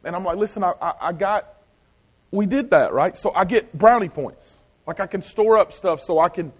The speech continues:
I can not do my load today. And here's the problem with that, and this is where I said I just wanna give it to y'all.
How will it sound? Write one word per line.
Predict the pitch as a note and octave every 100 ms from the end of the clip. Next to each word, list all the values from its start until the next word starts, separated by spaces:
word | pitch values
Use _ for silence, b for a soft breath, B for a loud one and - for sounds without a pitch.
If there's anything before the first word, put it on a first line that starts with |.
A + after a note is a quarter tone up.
| b b
I | D3
can | D3+ D#3 D3+
not | F3 - C#3+
do | E3 D3+ C#3+ D3
my | C#3 D3+
load | C#3+ D3 D3 B2+ A#2+ _
today. | B2+ C3 G#2 - _ _ _ _ - _ _ _ _ _ _ _ _ _ _ _ _ _ _ _
And | D3
here's | F#3 C4
the | -
problem | C#3 C#3 C3 A#2+
with | A2
that, | A#2 G#2+ -
and | C3
this | D3 D#3+
is | D#3+
where | D#3+ D3 C3+
I | C3
said | - C3+
I | C3
just | B2+ -
wanna | C3
give | B2+ C3
it | A#2
to | A#2+
y'all. | A#2 A2+ A2